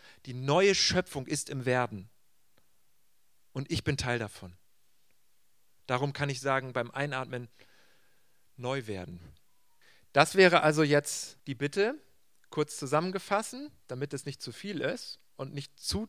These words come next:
theologisch ist. <laughs> Eine Sabbat-Achtsamkeitsübung. Das fehlt noch beim Ausatmen, äh, beim Einatmen.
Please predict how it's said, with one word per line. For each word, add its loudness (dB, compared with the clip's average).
theologisch 2
ist. -4
<laughs> -16
Eine -6
Sabbat-Achtsamkeitsübung. -4
Das -2
fehlt -4
noch -6
beim -6
Ausatmen, -6
äh, 4
beim 2
Einatmen. -8